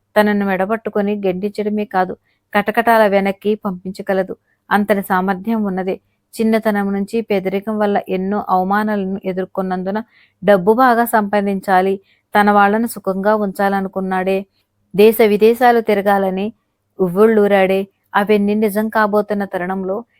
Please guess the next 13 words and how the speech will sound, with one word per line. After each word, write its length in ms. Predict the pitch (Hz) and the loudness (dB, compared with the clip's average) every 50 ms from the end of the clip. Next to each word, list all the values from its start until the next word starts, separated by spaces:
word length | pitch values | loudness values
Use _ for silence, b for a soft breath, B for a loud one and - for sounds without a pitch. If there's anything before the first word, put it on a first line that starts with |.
| _ _ _ | _ _ _
ఇప్పుడు 320 | 220 220 208 - 226 220 214 | -6 -6 -2 -2 0 2 2
వీళ్ళ 220 | 208 208 208 202 | 4 4 4 2
మాటలకు 520 | 190 190 190 190 190 180 202 208 214 208 214 | 0 0 -2 -4 -4 -2 -2 -4 -2 -2 -2
లొంగి 440 | 208 196 190 190 190 185 202 202 - _ _ _ _ _ _ _ - - | 0 0 0 -2 -4 -6 -8 -10 -10 _ _ _ _ _ _ _ -8 0
సెంటిమెంట్లకు 840 | - 202 202 190 196 240 233 240 240 220 208 220 220 220 - 208 190 - _ _ _ _ - 190 | 2 2 2 2 0 0 0 0 0 0 -2 -4 -4 -2 -2 -2 -2 -4 _ _ _ _ 0 2
తల 100 | 180 190 | 2 2
ఊపితే 560 | 196 208 220 208 - 202 202 208 202 208 226 - _ _ _ _ _ - | 0 0 -4 -4 -4 -4 -2 -2 -2 -2 -4 -8 _ _ _ _ _ 2
ఆ 140 | 220 226 | 2 2
కలలన్నీ 680 | 226 220 - 202 196 196 202 208 220 226 220 208 208 214 | 2 2 2 2 4 4 2 2 2 0 0 0 -2 -2
కరిగిపోతాయి. 800 | 214 - 196 180 180 202 208 - 202 202 202 196 190 185 190 - _ _ _ _ _ - | -4 -6 -8 -8 -8 -10 -6 -6 -6 -4 -2 -2 -4 -4 -4 -8 _ _ _ _ _ -2
ఐశ్వర్యపు 600 | 180 190 190 - - - 202 196 196 202 190 - 190 | 0 0 0 -2 -2 -2 0 0 0 -2 -2 -4 -6
తీయదనాన్ని 720 | 185 - 190 196 202 202 226 226 226 220 208 202 196 196 | -4 -2 0 0 0 0 0 0 0 0 -2 -2 -2 -4
ఇంకా 220 | 196 190 - 196 | -6 -4 -4 -4